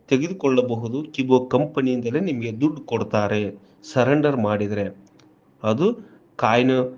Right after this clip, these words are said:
ನೀವು ಬೇರೆ ಬೇರೆ ರೀತಿಯಲ್ಲಿ ತಿಳ್ಕೊಂಡಿರ್ಬೋದು. ಕಾಯಿನ್ ನಷ್ಟ ಇದೆ, ಕಡಿಮೆ ರೇಟ್ಗೆ ಹೋಗ್ತಾ ಇದೆ, ಕಂಪನಿ ಮೇಲೆ ನಂಬಿಕೆ ಇಲ್ಲ, ನಮ್ಮ ಕಾಯಿನ್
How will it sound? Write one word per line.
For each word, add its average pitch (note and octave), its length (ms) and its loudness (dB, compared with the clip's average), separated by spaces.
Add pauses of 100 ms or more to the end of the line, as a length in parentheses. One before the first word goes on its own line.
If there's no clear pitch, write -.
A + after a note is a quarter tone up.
(300)
ನೀವು C#3+ 440 2
ಬೇರೆ C3 340 4
ಬೇರೆ F#3 180 4
ರೀತಿಯಲ್ಲಿ G3+ 340 2
ತಿಳ್ಕೊಂಡಿರ್ಬೋದು. F#3+ 720 2
ಕಾಯಿನ್ C3+ 440 2
ನಷ್ಟ C3 260 0
ಇದೆ, C3+ 680 0 (380)
ಕಡಿಮೆ C3 400 4
ರೇಟ್ಗೆ C3+ 280 2
ಹೋಗ್ತಾ C3+ 360 2
ಇದೆ, C3 320 0 (500)
ಕಂಪನಿ C3+ 400 0
ಮೇಲೆ C3+ 320 2
ನಂಬಿಕೆ B2+ 520 2
ಇಲ್ಲ, C3 200 2 (760)
ನಮ್ಮ A#2+ 280 0
ಕಾಯಿನ್ C3 440 0